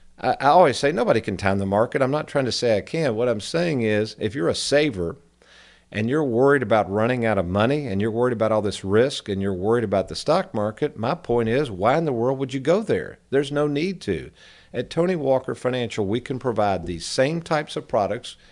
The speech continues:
We've provided over twenty-five hundred of these fixed indexed annuities, totaling well over three hundred million dollars. We, again, are one of the leading producers of these products in the country, and I'm right here in your backyard and willing to meet and help you decide if these products are right for you.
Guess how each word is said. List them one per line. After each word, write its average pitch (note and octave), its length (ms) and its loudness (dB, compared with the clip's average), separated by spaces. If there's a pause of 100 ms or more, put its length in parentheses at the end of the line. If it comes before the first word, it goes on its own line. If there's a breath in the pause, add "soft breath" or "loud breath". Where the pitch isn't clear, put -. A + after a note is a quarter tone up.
(200 soft breath)
We've A2 160 -6
provided A2 400 2
over F#2 140 0
twenty-five D3+ 560 0
hundred C3 440 0
of F#2 80 -2
these F#2+ 180 -2
fixed - 320 -6
indexed G2 440 -2
annuities, B2 480 -2 (360 soft breath)
totaling A2 440 2
well D3+ 280 6
over G2 220 0
three D3+ 360 -2
hundred G#2+ 340 0
million A2+ 480 2
dollars. A#2 560 -2
We, A#2 180 -2
again, A2 400 -2
are F#2+ 60 0
one G2+ 140 0
of F#2 40 -2
the F#2+ 60 -2
leading C#3 320 0
producers A#2 600 -2 (600 soft breath)
of A#2+ 80 -4
these B2 160 0
products A#2 420 4
in G#2+ 60 -4
the G2 80 -4
country, G#2+ 580 -2 (220 soft breath)
and A2 160 4
I'm A2 140 4
right D#3+ 160 4
here D#3+ 160 2
in D3 80 0
your B2+ 80 0
backyard G#2+ 680 4
and G2+ 140 -2
willing G#2+ 280 0
to G2+ 120 -4
meet B2+ 420 -2
and G2+ 160 -8
help C3+ 380 2
you F#2 280 -2 (220 loud breath)
decide A#2+ 420 2
if F#2+ 80 -4
these C3+ 200 -6
products B2 360 0
are A2+ 80 -4
right G#2 240 2
for G#2+ 120 -6
you. E2 340 -6